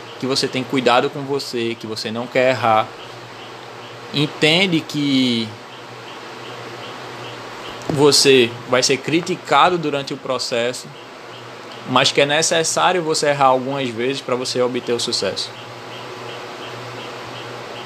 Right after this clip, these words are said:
Beleza, pessoal?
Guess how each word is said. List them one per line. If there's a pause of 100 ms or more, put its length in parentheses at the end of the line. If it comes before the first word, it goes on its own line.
(1700)
Beleza,
pessoal?